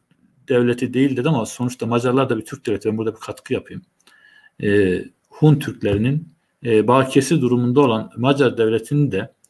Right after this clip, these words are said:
e, bu kadim Türk yasalarına, e, uzak olmayca-, olmayacağını anlıyoruz. Ve, ve biliyoruz esasında. Yani, e, kadim,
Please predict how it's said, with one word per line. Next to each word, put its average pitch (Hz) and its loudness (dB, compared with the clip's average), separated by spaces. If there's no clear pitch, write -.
e, 110 4
bu 151 4
kadim 139 0
Türk 165 -10
yasalarına, 127 -4
e, 113 0
uzak 156 2
olmayca-, 147 2
olmayacağını 151 0
anlıyoruz. 127 -2
Ve, 110 -2
ve 143 6
biliyoruz 180 4
esasında. 107 -6
Yani, 139 2
e, 113 0
kadim, 151 -2